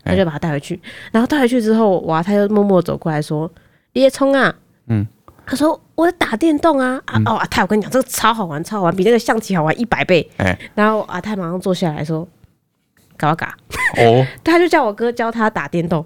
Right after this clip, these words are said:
Speaker 1: 哎。
Speaker 2: 然后他们两个祖孙
Speaker 1: 嗯。
Speaker 2: 就在那里打一下午的电动。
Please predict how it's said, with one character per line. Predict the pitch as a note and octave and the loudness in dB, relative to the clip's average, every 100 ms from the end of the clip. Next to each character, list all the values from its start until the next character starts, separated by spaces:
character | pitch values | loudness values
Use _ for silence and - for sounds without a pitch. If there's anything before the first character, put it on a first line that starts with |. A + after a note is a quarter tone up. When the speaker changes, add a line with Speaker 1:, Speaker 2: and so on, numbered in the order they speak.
| - | -2
Speaker 1:
哎。 | - F#3 G#2+ | 2 2 2
Speaker 2:
然 | G#3+ | 2
后 | A#3+ | 2
他 | C4 | 0
们 | C4+ B3 | -2 -2
两 | F#3+ | -4
个 | F3 | -4
祖 | F3+ E3+ D3+ | -6 -6 -2
孙 | G3 F3+ G3+ _ - | 2 2 0 _ -2
Speaker 1:
嗯。 | G#2 G#2+ | -2 0
Speaker 2:
就 | B3 | 2
在 | B3 | 4
那 | A#3+ A3 | 4 4
里 | F3+ | 2
打 | E3 - | -2 -4
一 | - | -6
下 | - A3 F#3 | 0 0 2
午 | D#3 | -2
的 | E3 | -4
电 | E3 D#3+ | -6 -6
动。 | D#3+ | -8